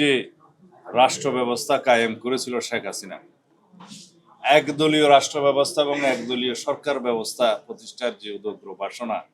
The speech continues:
চরিতার্থ করতে চেয়েছিল, তা সম্ভব হয় নাই। কিন্তু দীর্ঘদিনের অপশাসন এবং ফ্যাসিবাদী শাসনের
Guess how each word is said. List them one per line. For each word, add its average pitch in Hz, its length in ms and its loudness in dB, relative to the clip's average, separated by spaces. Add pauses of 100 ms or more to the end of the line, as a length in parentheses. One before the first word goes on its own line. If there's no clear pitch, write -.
(720)
চরিতার্থ 127 480 -4 (140)
করতে 98 320 -16
চেয়েছিল, 92 360 -14 (1500)
তা 135 140 10 (1120)
সম্ভব 156 460 2 (120)
হয় 127 220 2
নাই। 127 120 2 (680)
কিন্তু 135 340 -2 (680)
দীর্ঘদিনের 147 640 0 (240)
অপশাসন 127 580 -2
এবং 120 100 -6 (100)
ফ্যাসিবাদী 113 520 -10
শাসনের 107 340 -12